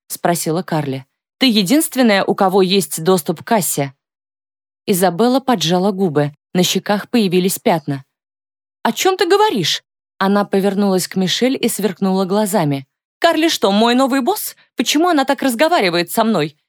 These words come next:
Я думала, что работаю на тебя, а не на неё». Теперь обиделась Карли.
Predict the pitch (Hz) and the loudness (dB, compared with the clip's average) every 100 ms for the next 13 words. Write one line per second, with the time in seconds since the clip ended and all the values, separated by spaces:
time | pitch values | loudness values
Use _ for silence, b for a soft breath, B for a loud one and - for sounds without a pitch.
0 | - 226 220 247 220 220 - 202 196 220 | -6 0 2 2 2 0 0 0 2 0
1 | 220 214 208 - 233 311 185 - 185 190 | 2 0 0 -2 -2 0 0 -2 -2 0
2 | 185 196 220 208 135 131 _ _ _ _ | 0 2 2 0 -2 -6 _ _ _ _
3 | _ _ _ _ _ - 202 240 285 294 | _ _ _ _ _ -6 -2 0 2 2
4 | 202 175 185 220 - 196 151 139 135 | 0 0 2 0 0 -2 0 -2 -6